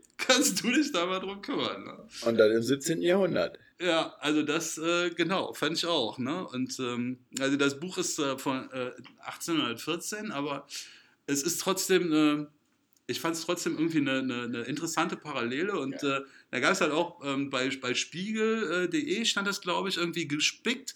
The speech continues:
Speaker 1: mit treffenden Spitzen und zeitlosen Wei-, Weisheiten karikiert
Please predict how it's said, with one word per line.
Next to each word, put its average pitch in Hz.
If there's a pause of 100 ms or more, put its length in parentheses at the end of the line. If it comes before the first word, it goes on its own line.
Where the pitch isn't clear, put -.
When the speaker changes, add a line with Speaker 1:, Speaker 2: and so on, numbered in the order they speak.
(320)
Speaker 1:
mit 151
treffenden 208
Spitzen 208
und 151
zeitlosen 180
Wei-, 170 (140)
Weisheiten 139
karikiert 156